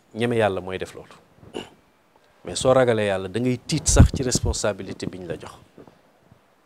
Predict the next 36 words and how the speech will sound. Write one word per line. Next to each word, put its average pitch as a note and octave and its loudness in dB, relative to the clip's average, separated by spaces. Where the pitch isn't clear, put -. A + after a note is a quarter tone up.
Taqwa A2+ 6
noonu G#2 2
la F#2+ -2
mel. F2 -10
Yonentu C3+ 2
yépp D#3+ 2
ñoo A#2+ 0
ko G#2 -6
jàngale. E2+ -2
Moo A2 0
nekkoon A2 0
seen F#2+ -4
leitmotiv, G2+ -2
moo F#2+ -10
nekkoon F#2+ -8
seen F2 -8
devise. E2 -12
Ba G#2 -8
ci - -4
Yonentu G#2+ 0
Yàlla F#2+ 0
Muhammad F2+ -8
sallallahu F2 -6
alayhi E2 -14
wa - -12
sallam. D2+ -10
Noonu C3 4
la C3 8
Alxuraan A2+ 2
waxee G#2 0
seen G2+ -2
melo. F2+ -8
Ku - 4
ragal C3+ 8
Yàlla C3 8
rek, C3 2